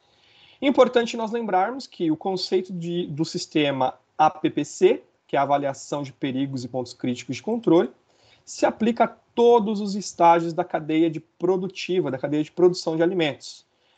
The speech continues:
desde o plantio, cultivo, colheita, processamento, aí a criação animal, no caso dos animais, a fabricação, que é o processamento desse, desse produto, desse insumo,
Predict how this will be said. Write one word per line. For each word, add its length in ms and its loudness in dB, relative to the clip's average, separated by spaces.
desde 920 4
o 140 -6
plantio, 1000 0
cultivo, 880 0
colheita, 760 0
processamento, 1300 -2
aí 220 0
a 60 -2
criação 560 2
animal, 480 0
no 80 -10
caso 300 -6
dos 120 -6
animais, 600 -2
a 100 -2
fabricação, 1120 -2
que 80 -8
é 40 0
o 40 -8
processamento 1120 -4
desse, 380 -4
desse 300 -6
produto, 440 -4
desse 180 -4
insumo, 420 0